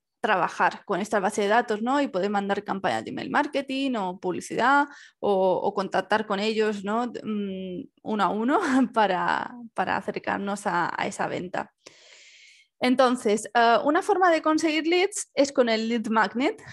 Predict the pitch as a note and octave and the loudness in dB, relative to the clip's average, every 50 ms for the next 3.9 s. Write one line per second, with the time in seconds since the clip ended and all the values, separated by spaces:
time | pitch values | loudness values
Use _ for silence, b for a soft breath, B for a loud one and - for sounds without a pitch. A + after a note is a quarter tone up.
0 | B B A#3+ A3 A3 A#3 A#3+ A#3 G#3 G3+ A3 A#3+ - A3+ A3+ G#3+ G#3+ G#3+ - G#3 | B B 2 4 4 4 4 2 2 0 -2 -2 -2 -2 -2 -2 -2 -2 -2 -4
1 | F#3+ E3 E3+ G#3 - C#4 - - - A3 G#3 G3 G#3 G3 G3 G3 G#3 A3+ A#3 G#3+ | -2 -2 -4 -4 -4 -4 -2 0 2 2 2 2 0 -4 -4 -2 0 0 0 2
2 | G#3+ G#3+ A3 A3+ A3+ G#3+ A#3 A3+ - A3 G#3+ G#3+ G#3+ A3+ G#3+ G#3 A3 G#3+ A3 A3+ | 2 0 0 -2 -4 -6 -6 -6 -2 -2 -2 0 0 -2 -2 -2 0 0 0 0
3 | - A3 A3 - A#3 A3 G3+ G3+ F#3+ F#3 E3+ D3 D3+ E3+ - - F#3+ | 0 -2 -2 -2 -2 0 0 -2 0 -2 -2 -2 -2 -4 -6 -10 -12